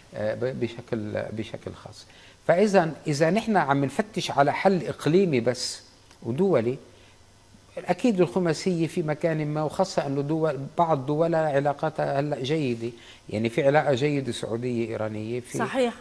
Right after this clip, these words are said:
Speaker 1: آه، في
Speaker 2: من
Speaker 1: علاقة
Speaker 2: أفضل
Speaker 1: جديدة مس-،
Speaker 2: العلاقات،
Speaker 1: في
Speaker 2: يعني،
Speaker 1: علاقة
Speaker 2: حاليا.
Speaker 1: جديدة مستحدثة مع مصر،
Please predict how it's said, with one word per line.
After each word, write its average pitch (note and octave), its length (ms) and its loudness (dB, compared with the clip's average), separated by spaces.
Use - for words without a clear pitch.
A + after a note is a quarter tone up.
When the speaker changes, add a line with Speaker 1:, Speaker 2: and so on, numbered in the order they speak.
Speaker 1:
آه، A#2 180 0
في - 180 -2
Speaker 2:
من D#3+ 80 4
Speaker 1:
علاقة D3+ 340 6
Speaker 2:
أفضل C3+ 180 4
Speaker 1:
جديدة E3+ 200 10
مس-، C4+ 40 8
Speaker 2:
العلاقات، A#3+ 600 6
Speaker 1:
في - 80 -10
Speaker 2:
يعني، C#3 120 6
Speaker 1:
علاقة D#3+ 200 6
Speaker 2:
حاليا. D3+ 160 4
Speaker 1:
جديدة D#3 260 4
مستحدثة C#3 680 -2
مع A#2+ 160 -4
مصر، B2+ 400 -2